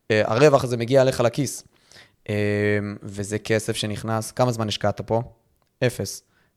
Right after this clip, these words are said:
מאז, מ-, מהרגע שסיימת את התשתית, כמה זמן השקעת? אפס. כמה אנרגיה השקעת? אפס.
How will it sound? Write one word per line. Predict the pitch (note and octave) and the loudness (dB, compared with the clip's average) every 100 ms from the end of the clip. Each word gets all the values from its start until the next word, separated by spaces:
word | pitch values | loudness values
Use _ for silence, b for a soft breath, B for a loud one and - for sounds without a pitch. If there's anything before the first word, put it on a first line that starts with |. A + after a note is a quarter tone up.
| _ - | _ -2
מאז, | A#2+ C3 B2 | 2 2 0
מ-, | C#3 C3+ | -4 -2
מהרגע | C#3 D3 | 0 0
שסיימת | C#3 C#3+ C3 | -2 -6 -6
את | B2+ | -6
התשתית, | A#2+ A2+ - G#2+ G2 | -6 -8 -8 -10 -10
כמה | - B2 | -6 -6
זמן | A2+ | -6
השקעת? | G#2+ - G#2 A#2 B2+ - C#3+ | -8 -6 -4 -4 -8 -4 -4
אפס. | - G#2+ - | -4 -8 -4
כמה | B2 A#2 | -2 0
אנרגיה | A2+ A#2 G#2+ | 0 -2 -2
השקעת? | - A2+ B2+ B2+ - | -4 -4 -2 -4 -2
אפס. | D#3 - A2+ | 0 0 -6